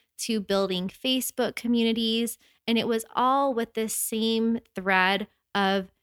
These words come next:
using the power of the internet and the media platforms that we all have access to today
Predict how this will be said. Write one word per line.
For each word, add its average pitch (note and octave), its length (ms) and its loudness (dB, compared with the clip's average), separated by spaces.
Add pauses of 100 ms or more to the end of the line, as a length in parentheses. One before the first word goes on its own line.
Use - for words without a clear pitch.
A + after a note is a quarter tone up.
(120)
using B3 720 2
the A#3 80 -4
power G3+ 500 0
of F#3 200 -4
the F#3+ 220 -10
internet C4 500 2 (340)
and A3+ 320 2
the G#3+ 60 0
media G3+ 400 0
platforms G3 800 -2
that - 180 0
we F#3 140 -2 (100)
all A#3 280 2
have G#3 360 -2
access F#3+ 640 0 (120)
to G3 140 0
today A3+ 600 2